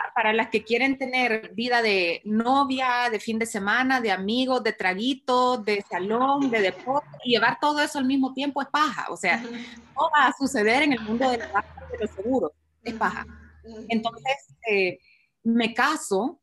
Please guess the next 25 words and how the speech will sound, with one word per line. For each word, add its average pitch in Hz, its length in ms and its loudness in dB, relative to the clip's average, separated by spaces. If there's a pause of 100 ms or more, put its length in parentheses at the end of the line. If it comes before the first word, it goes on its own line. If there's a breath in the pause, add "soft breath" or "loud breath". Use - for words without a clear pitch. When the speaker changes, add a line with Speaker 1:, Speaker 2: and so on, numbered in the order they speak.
Speaker 1:
o - 100 -14
sea, 208 240 0
y 233 120 0
ya 196 140 2
cuando, 254 380 2
ya 214 120 2
casado, 254 500 2
uno 240 280 -2
quiere 262 200 0
como 226 220 -2
dedi-, 180 280 -2
quiere 220 360 -4
venir 208 200 0
más 208 180 0
temprano 170 340 -4
a - 20 -4
la 180 120 -4
casa 285 460 2
y 233 40 0
venir 190 200 -4
a - 80 -2
cocinar, 277 500 -4
y 233 40 -6
¿sabes? 254 460 -2 (260 loud breath)
Speaker 2:
Sí. 277 140 -18